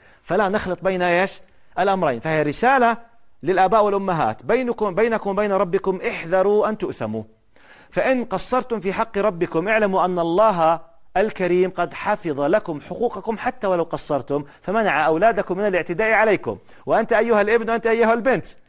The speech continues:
اعلم أن أباك وأمك ينبغي أن يحترما حتى ولو قصرا، فلا حق لك في الاعتداء عليهما، فإن سامحتهما فقد نلت الأجر والثواب مضاعفاً، وإن اعتديت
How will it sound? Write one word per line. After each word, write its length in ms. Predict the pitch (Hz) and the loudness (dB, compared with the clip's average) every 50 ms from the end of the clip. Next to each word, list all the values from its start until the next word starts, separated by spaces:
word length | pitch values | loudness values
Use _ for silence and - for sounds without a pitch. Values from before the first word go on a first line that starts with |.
| - - - - - - | -20 -20 -20 -12 -4 0
اعلم 360 | 220 240 254 240 214 202 - | 2 2 4 4 2 0 0
أن 220 | 214 220 214 202 | -2 -2 -2 0
أباك 680 | 196 185 - 175 170 185 226 226 226 - 190 175 175 165 | 0 0 2 0 2 2 2 2 2 0 0 2 2 2
وأمك 540 | 170 165 165 - 220 233 202 180 165 - - | 2 2 0 2 0 0 -2 -2 -4 -2 -2
ينبغي 560 | 156 185 254 277 254 240 196 165 170 160 151 | -2 0 0 0 0 0 0 0 0 -2 -2
أن 100 | 156 151 | -2 -2
يحترما 1000 | 165 208 190 - - - - 185 180 170 165 160 156 151 143 135 139 147 180 208 - - - _ | -2 -4 -4 -6 -8 -8 -4 -2 0 2 2 0 0 0 0 2 4 2 2 0 -2 -6 -20 _
حتى 420 | - - 247 262 - - 214 196 180 | -6 -4 -4 -4 -4 -2 0 0 2
ولو 260 | 165 170 214 254 247 | 4 4 4 2 2
قصرا، 500 | - - 226 - - - 214 208 214 202 | 0 -2 -6 -6 -4 -4 0 2 2 0
فلا 240 | 202 - 240 240 208 | 0 0 0 0 0
حق 280 | 170 214 226 - - | 0 -2 -4 -4 -2
لك 240 | 180 196 226 - 202 | -2 -2 -2 -2 -2
في 80 | 180 190 | -4 -2
الاعتداء 640 | 196 180 175 190 180 196 196 196 196 190 208 196 - - - - - - | -2 -4 -4 -2 0 2 2 4 4 4 4 2 0 -6 -20 -18 -8 -2
عليهما، 480 | 131 165 196 202 190 160 151 147 139 | 0 2 2 2 2 0 -2 -4 -6
فإن 260 | 131 - 165 262 294 269 | -4 -2 -2 -2 -2 -2
سامحتهما 920 | - 269 254 247 240 254 180 - - 240 202 196 190 185 180 180 196 190 - - _ _ | 0 2 2 2 2 0 -2 -2 -4 -2 -2 0 0 2 2 2 2 0 -4 -14 _ _
فقد 400 | - 180 - 208 233 247 202 170 - - _ _ _ - - - - _ _ _ - 160 | -8 -4 0 2 2 2 2 -2 -14 -20 _ _ _ -20 -20 -20 -20 _ _ _ -8 -4
نلت 340 | 165 240 262 233 175 - | -2 -2 -2 -2 -2 -2
الأجر 440 | 180 165 165 - - - 180 185 175 | -2 -2 0 0 -2 -2 0 0 0
والثواب 580 | 170 208 214 - - 208 202 202 226 233 226 226 | 2 2 0 0 0 0 0 2 4 2 2 2
مضاعفاً، 720 | 220 208 208 190 190 165 143 123 120 117 - 123 120 131 | 0 -2 -2 0 2 2 2 2 0 0 -2 -4 -4 -2
وإن 240 | 143 175 214 285 302 | -2 -2 0 0 0
اعتديت 520 | 294 254 226 - 226 214 226 220 202 214 | 0 -2 0 -2 0 2 2 2 0 0